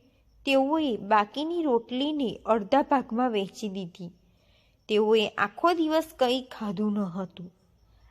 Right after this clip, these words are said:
આ તેમનો એકમાત્ર ખોરાક હતો. બંનેએ તે પ્રસાદ સ્વીકાર્યો. તમે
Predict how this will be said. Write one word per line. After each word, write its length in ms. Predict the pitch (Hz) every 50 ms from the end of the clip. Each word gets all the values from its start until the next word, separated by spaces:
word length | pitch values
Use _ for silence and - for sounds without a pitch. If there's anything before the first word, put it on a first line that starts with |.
| _ -
આ 180 | - - 359
તેમનો 600 | 370 370 - 311 285 269 262 269 277 294 269 208 - - - -
એકમાત્ર 640 | - 320 330 - 339 302 269 240 226 - - 269 254
ખોરાક 580 | 262 - - - 196 196 208 208 202 202 -
હતો. 320 | 196 214 208 - 208 196 - - _ _ - - - _ _ -
બંનેએ 640 | 202 220 220 220 220 233 254 285 320 311 247 - - - - _ - - _ _ _ _ _ -
તે 120 | 285 330
પ્રસાદ 500 | 349 349 - 285 226 214 - - 262 277
સ્વીકાર્યો. 680 | 262 - - 208 202 175 - 220 208 202 202 196 175 170 - - _ _ _ _ _ _ _ _ _ _ _ _ _ _ _ _
તમે 400 | - 269 254 269 302 302 240 -